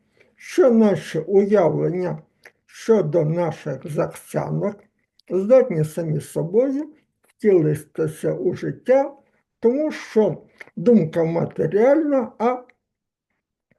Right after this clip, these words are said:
всесвіт добрий. І подібне притягується подібним. А сьогодні поговоримо про зону комфорту. Про неї часто згадується на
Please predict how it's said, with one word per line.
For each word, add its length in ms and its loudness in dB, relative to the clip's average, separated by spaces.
всесвіт 720 2
добрий. 540 -2
І 120 2
подібне 600 2
притягується 1040 0
подібним. 720 -6
А 120 -2
сьогодні 600 0
поговоримо 920 0
про 480 -2
зону 840 0
комфорту. 800 -2
Про 180 -2
неї 400 0
часто 680 -2
згадується 920 -4
на 380 -6